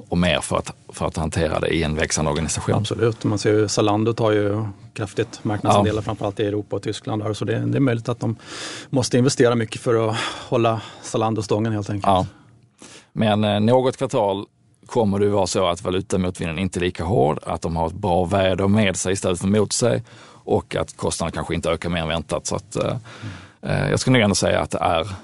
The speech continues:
Speaker 1: ett försiktigt köpläge, eller åtminstone behåll om man har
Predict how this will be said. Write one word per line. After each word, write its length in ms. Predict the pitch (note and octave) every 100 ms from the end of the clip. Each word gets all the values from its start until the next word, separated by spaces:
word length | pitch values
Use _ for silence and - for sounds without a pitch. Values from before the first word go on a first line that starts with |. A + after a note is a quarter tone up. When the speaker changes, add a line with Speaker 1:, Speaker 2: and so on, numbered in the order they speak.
| - - _ -
Speaker 1:
ett 120 | B2 -
försiktigt 520 | - G2 - G2 -
köpläge, 840 | - F2+ - - - G#2 E2+ D#2
eller 140 | D#2+ E2
åtminstone 300 | F#2 E2+ F2
behåll 320 | E2+ E2+ D#2+
om 60 | D#2+
man 120 | D#2+
har 280 | E2+ E2+